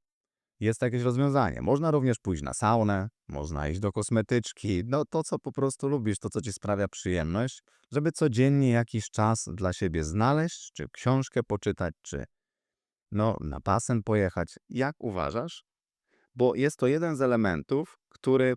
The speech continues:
pozytywnie wpływa na twoje zdrowie i też pomoże ci schudnąć, więc warto to sprawdzić, prawda? Idziemy dalej. Siódma przyczyna. Za długo się odchudzasz.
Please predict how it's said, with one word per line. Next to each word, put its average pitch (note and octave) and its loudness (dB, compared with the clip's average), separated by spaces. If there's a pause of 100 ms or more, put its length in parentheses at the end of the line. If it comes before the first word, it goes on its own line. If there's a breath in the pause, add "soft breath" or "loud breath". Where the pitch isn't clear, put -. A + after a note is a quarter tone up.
pozytywnie C#3 -2
wpływa A2 0
na G#2 0
twoje F#2 2
zdrowie F2 0
i A2 -6
też D#3+ 0 (140)
pomoże B2 4
ci G2 -4 (320)
schudnąć, F2 2 (260)
więc C#3+ -2 (1400)
warto D#2+ -4
to E3 -12
sprawdzić, D3 -6
prawda? A#2 -8 (1120)
Idziemy E3 2
dalej. E2+ 4 (640)
Siódma F3+ 0
przyczyna. G#2 -2 (1300)
Za D3+ 2
długo C3+ 2
się A2+ 0
odchudzasz. - -4